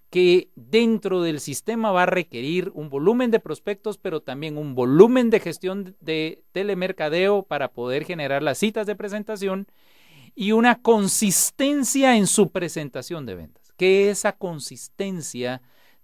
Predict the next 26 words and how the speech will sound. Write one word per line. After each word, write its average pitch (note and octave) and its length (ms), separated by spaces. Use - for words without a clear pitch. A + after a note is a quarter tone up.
tenga G#3 440
los C#3+ 220
cinco B3+ 580
elementos F#3 880
claves F#3+ 520
de C3 60
una C#3+ 280
presentación B2 920
de A2+ 240
éxito G3 640
involucrada. G#2+ 880
Más A#3+ 220
adelante G#3 480
en C3 100
otras D3 320
de C3 100
estas D3+ 400
conversaciones C3+ 680
van A#2 120
a A2+ 40
encontrar G#2+ 340
cuáles G2+ 280
son G2+ 260
esos G#2+ 240
cinco F2+ 320
elementos. - 560